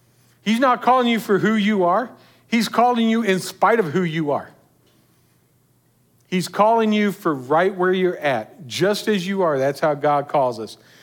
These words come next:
Remember, he chose the foolish, the weak, the lowly. He chose all of this to change the world and to show the world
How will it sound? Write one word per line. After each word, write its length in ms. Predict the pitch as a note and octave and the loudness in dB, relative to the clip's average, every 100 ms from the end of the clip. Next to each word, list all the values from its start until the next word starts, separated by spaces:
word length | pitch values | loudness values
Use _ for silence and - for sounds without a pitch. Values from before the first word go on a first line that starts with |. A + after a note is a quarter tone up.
| - _ _ | -20 _ _
Remember, 320 | D#3+ G#3 F#3+ | 0 0 2
he 180 | E3 G#3 | 0 0
chose 400 | F3+ A3 G#3+ G#3 | 0 2 2 2
the 100 | G3+ | -4
foolish, 580 | - - A#3 A3 F#3+ - | -6 -2 0 2 0 0
the 100 | F#3 | 0
weak, 400 | E3+ G#3+ G3+ - | 2 0 -2 0
the 100 | F3+ | 0
lowly. 560 | D#3+ F#3+ G#3 G3 C3+ - - - | 2 2 2 2 -2 -6 -18 -10
He 200 | - A#3 | -2 -2
chose 320 | A#3 A#3+ G#3 | 2 2 2
all 340 | - F3+ A#3 G#3+ | 2 2 4 2
of 80 | |
this 240 | F#3 F#3 F#3 | 2 0 0
to 140 | - | -10
change 420 | D3 - F#3 F3 | -4 0 0 0
the 100 | - | -2
world 380 | C#3+ D#3 C3+ G2+ - _ _ _ _ _ _ _ _ | -2 0 -2 -4 -16 _ _ _ _ _ _ _ _
and 200 | E3+ E3 | -4 -2
to 40 | C#3+ | -2
show 400 | - - A3 A#3 | -2 2 4 4
the 80 | |
world 520 | G3+ D3+ D#3 D3+ C#3+ | 2 2 2 2 -2